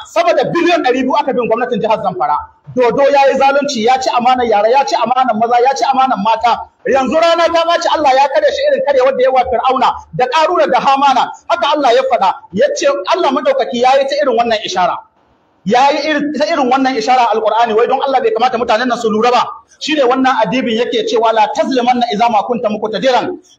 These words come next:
Kar ka yi zalunci sanda kake da iko, an baka gwamna cikin cokali.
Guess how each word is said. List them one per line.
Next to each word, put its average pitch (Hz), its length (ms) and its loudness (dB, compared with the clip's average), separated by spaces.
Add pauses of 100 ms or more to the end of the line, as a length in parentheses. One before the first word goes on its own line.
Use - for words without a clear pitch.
Kar 359 200 -2
ka 330 80 0
yi 311 120 0
zalunci 302 380 0
sanda 277 220 -2
kake 269 180 -4
da 233 80 0
iko, 254 400 -2
an 277 160 -2
baka 311 300 0
gwamna 262 360 0
cikin 269 300 -4
cokali. 277 480 0